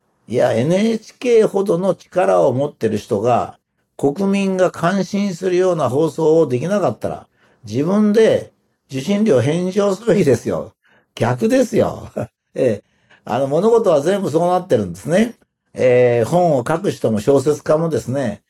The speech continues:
自分の小説がボロくてみんなが買ってくれなければダメなんです。エヌエイチケーは強制的にお金を徴収して本を買わせてるようなもんですよ。あまりに本がひどいから、あ、払わない人も出てくると。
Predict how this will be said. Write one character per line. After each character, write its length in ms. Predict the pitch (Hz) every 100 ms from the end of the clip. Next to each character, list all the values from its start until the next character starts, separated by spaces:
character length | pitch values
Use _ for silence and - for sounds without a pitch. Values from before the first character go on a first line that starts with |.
| _ _ _
自 160 | 110 139
分 200 | 175 185
の 100 | 180
小 240 | - 180
説 240 | 175 170 180
が 140 | 170
ボ 160 | 160 190
ロ 120 | 175
く 120 | -
て 160 | 143 107
み 160 | 139
ん 80 | 180
な 140 | 190
が 120 | 165 127
買 160 | 170
っ 40 | -
て 160 | 175
く 80 | 185
れ 100 | 196
な 160 | 196 170
け 120 | 175
れ 120 | 139
ば 440 | 156 196 143 - _ _ _ _
ダ 140 | 113 131
メ 100 | 202
な 160 | 202
ん 60 | 107
で 100 | -
す。 220 | - _ _ _ _ -
エ 100 | 143
ヌ 80 | 196
エ 80 |
イ 60 | 208
チ 100 | 208
ケ 180 | 240 220
ー 20 |
は 280 | 170 127 110
強 260 | - 190 190
制 220 | 202 208
的 220 | 208 180
に 420 | 180 185 175 170 _ _ _ _
お 160 | - 175
金 240 | 175 180
を 120 | 175 170
徴 200 | 170 160
収 180 | 165
し 80 | 143
て 120 | -
本 280 | 139 196 175
を 60 | 127
買 180 | - 170
わ 100 | 170
せ 140 | 180
て 100 | 180
る 60 | 180
よ 60 |
う 20 | 160
な 60 |
も 160 | 117 139
ん 80 | 139
で 80 | 107
す 140 | -
よ。 160 | - - _ _ _
あ 140 | - 131
ま 180 | 190 208
り 100 | 202
に 100 | 196
本 260 | 180 202
が 120 | 196
ひ 80 | 135
ど 160 | 156 165
い 80 | 143
か 120 | 190
ら、 320 | 185 113 - _ _ _ _
あ、 140 | 117
払 260 | 113 139 147
わ 100 | 151
な 140 | 139
い 60 | 117
人 140 | 156
も 100 | 131
出 120 | 101
て 140 | 104 127
く 120 | 185
る 140 | 220
と。 220 | - -